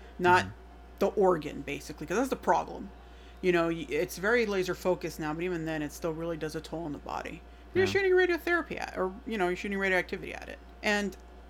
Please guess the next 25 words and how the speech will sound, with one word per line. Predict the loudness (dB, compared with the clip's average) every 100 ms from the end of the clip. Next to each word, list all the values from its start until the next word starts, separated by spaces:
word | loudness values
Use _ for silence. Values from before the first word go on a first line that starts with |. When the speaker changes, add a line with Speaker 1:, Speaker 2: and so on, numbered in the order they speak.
| -10 -6
Speaker 1:
I | 0
guess | 0 -2
to | -4 -6 -2
end | -2 -2 -2
this, | -4 -6 -10 -12 -14 -14 -14 -10 -2
Einstein | -2 0 -2 0 0 2
was | 4 4
a | 4
pacifist | 0 0 -2 -6 -6 -6 -6
even | -4 -4
back, | -2 -2 -2
even | -2 0 2 2 2
when | 2 2
he | -4 -4
drafted | 0 0 0 -2
that | -2
letter | -2 -4
to, | -6 -8 -8 -10 -18 -20 -18 4
helped | 4 4
draft | 0 0 0
that | -6
letter | -6
to | -8 -10
Roosevelt. | -10 -10 -8 -8 -8 -4
And | -2 0 -4